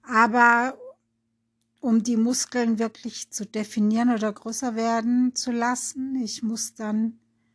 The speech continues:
ins Fitnessstudio gehen und täglich trainieren, dass die Muskeln wachsen. Und so ähnlich verhält es auch mit der Achtsamkeit, vor allem mit der Achtsamkeit, wie sie,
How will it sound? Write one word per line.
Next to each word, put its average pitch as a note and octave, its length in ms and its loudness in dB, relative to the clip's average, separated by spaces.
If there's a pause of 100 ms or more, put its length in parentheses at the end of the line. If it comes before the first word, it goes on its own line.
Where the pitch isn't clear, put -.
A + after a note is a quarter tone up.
(360)
ins G#3+ 280 0
Fitnessstudio A#3 680 0
gehen A#3 420 0
und G3+ 460 -4
täglich A3 500 -6
trainieren, G#3+ 840 0 (840)
dass A3 200 -2
die - 120 0
Muskeln G#3 580 0
wachsen. G#3+ 600 -4
Und A#3+ 180 2
so - 100 -2
ähnlich A#3+ 480 0
verhält A3+ 400 -2
es A3+ 160 -8
auch G#3 280 -6
mit G#3+ 180 -4
der G#3 240 -8
Achtsamkeit, G#3 1200 -6 (100)
vor B3 220 -4
allem A#3+ 160 2
mit A#3+ 120 0
der A3+ 100 -6
Achtsamkeit, B3+ 680 -4
wie A3 100 -6
sie, G#3+ 300 -6